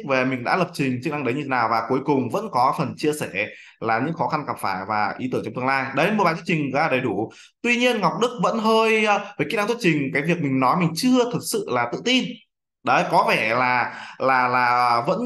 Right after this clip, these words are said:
vừa nói vừa suy nghĩ, có vẻ là chưa thuộc lắm hay là chưa nhớ lắm hay là gì đấy, nhưng vẫn còn đôi, vẫn còn ngập ngừng, chưa thực sự tự tin. Nếu mà Ngọc Đức mà luyện tập nhiều hơn thì sẽ, ờ, rõ ràng, rành mạch, tự tin hơn, đúng chưa?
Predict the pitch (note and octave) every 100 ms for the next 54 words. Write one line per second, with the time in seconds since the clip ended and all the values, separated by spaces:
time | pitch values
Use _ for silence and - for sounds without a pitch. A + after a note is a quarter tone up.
0 | B3 F#3 D3+ B2+ B2+ F3+ F3 C#3 G3 F3
1 | F3 A3 G3 A#2+ G#2 A2+ D3 F3+ F3 D#3+
2 | B2 C3+ F3 C#3 E3+ E3 D3 D3 C3+ A3
3 | G#3 F3 C#3 C3 B2+ F#3 A3 - _ E3+
4 | G3+ G3+ F#3+ G#3 E3 F3+ E3+ D#3+ F#3 C#3+
5 | C3 C3+ B2+ G3 F3+ C3 B2+ A#2 E3+ E3+
6 | C#3+ C3 D3+ A3 F#3 C#3+ F3 - C3+ C#3
7 | D3+ C#3 C3+ B2+ D#3 D3 C#3+ A2+ - D3+
8 | E3 - - - A2 - A2+ E3 C3 A#2
9 | A#2 A#2 A2+ D3+ E3 E3 F3 E3+ - _
10 | - B2 C3 D#3+